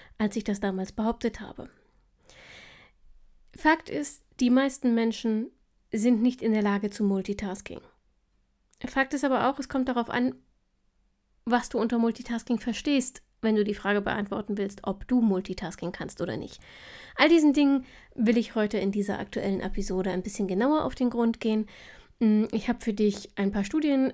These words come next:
gewälzt, um mal zu schauen, was hat's denn jetzt wirklich mit dem Mu-, Mythos Multitasking auf sich.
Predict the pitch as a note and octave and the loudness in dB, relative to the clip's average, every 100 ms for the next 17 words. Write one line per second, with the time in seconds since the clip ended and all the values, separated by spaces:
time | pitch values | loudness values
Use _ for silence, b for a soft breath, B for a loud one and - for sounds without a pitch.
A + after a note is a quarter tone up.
0 | - A3 A#3+ A3+ A3 A3 A3 - - A3 | -4 -2 0 2 2 0 -4 -10 -4 0
1 | G#3 G#3 G#3 - G#3 G#3 G3+ G3+ G#3 - | 4 2 0 -4 0 2 2 0 -6 -2
2 | G3 F#3+ G3 G3 A3 G#3 A3 G3+ G3+ G3 | 0 2 2 0 -2 -4 -4 -4 0 0
3 | F#3 G#3 G3+ G3+ G3+ G3 F#3+ G3+ G3+ A3+ | 0 0 0 2 2 2 4 4 6 6
4 | A3+ A3+ G3+ A3 A3+ G#3 G3+ - G3+ G3+ | 6 2 0 4 4 2 -6 -4 -4 -2
5 | F#3+ - A#3 B3+ B3 A#3+ | -4 0 -2 2 0 0